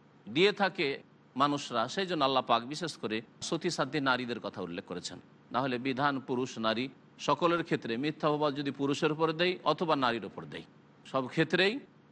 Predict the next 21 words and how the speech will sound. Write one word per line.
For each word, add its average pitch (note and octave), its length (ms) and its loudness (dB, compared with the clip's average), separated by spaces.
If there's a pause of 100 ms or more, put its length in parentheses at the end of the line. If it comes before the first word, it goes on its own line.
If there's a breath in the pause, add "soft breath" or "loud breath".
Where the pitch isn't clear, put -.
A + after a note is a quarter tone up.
(160)
আশিটি F3 500 2
বেত্রাঘাত D#3+ 580 2
করা F3 220 4
হবে F3+ 220 0
যদি D#3 220 0
চারটি D3 440 0
সাক্ষী - 440 -2
না B2 200 2
নিয়ে B2+ 160 0
আসতে C3 240 -4
পারে, C3+ 220 2
এমন C#3 340 0
যারা B2+ 240 2
দেখেছে A3 960 4 (200)
এই D#3 200 4
কাজে B2+ 320 2
বাস্তব। A#2+ 360 -2 (540)
আল্লাহ F#3 260 4
পাক F#3 240 2
রব্বুল E3+ 280 2
আলামিন D#3 480 2